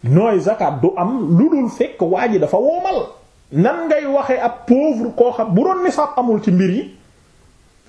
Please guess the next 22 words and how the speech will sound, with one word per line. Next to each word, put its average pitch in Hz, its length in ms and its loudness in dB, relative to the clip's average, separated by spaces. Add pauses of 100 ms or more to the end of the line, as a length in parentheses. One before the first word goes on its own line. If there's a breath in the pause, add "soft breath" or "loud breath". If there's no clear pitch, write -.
(280)
mooy 170 220 2
pauvre 247 400 0
bi 320 100 0
dañ 208 200 0
ko 247 100 0
saraxe 320 340 -2
loo, 359 220 0
koo 311 220 2
xam 302 200 -2
ne 269 80 2
li 254 140 2
muy 349 240 0
joxe 294 240 0
moo 285 180 0
ko 247 120 0
gën 247 100 2
a 233 60 0
soxla 190 340 -2
amaana 196 280 0
kam 180 180 0
koy 143 200 0
jox. - 100 -4